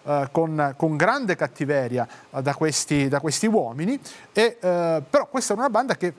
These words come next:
mh, vedeva, oltre un capo riconosciuto, Velio Borgese, classe millenovecentottantaquattro, eh, altri componenti che, eh,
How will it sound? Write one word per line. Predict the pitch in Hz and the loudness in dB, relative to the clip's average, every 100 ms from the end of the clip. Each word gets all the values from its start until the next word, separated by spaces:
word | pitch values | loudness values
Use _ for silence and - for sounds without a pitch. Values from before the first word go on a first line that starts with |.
| - | -10
mh, | 170 160 156 143 139 | -10 -8 -8 -8 -2
vedeva, | 170 185 123 - | 0 2 0 0
oltre | 208 175 147 | -2 0 -2
un | |
capo | 131 - 131 | 0 -2 -4
riconosciuto, | 127 185 190 240 269 - - | -4 -2 0 2 0 0 -4
Velio | 131 151 143 143 | -2 0 0 -2
Borgese, | 143 147 139 214 185 135 | -2 -4 0 -2 -2 -4
classe | 117 180 - 160 | -2 0 0 0
millenovecentottantaquattro, | 180 156 156 170 220 226 247 294 - 110 - 190 - - - - | 0 0 -2 -4 -6 -6 -4 -2 -2 -4 -4 -6 -6 -12 -18 -4
eh, | 170 165 165 160 156 - | 0 2 4 2 -2 0
altri | 254 254 220 | 0 2 0
componenti | 208 240 226 254 214 220 196 | 2 0 0 -2 0 -2 0
che, | |
eh, | 196 | 2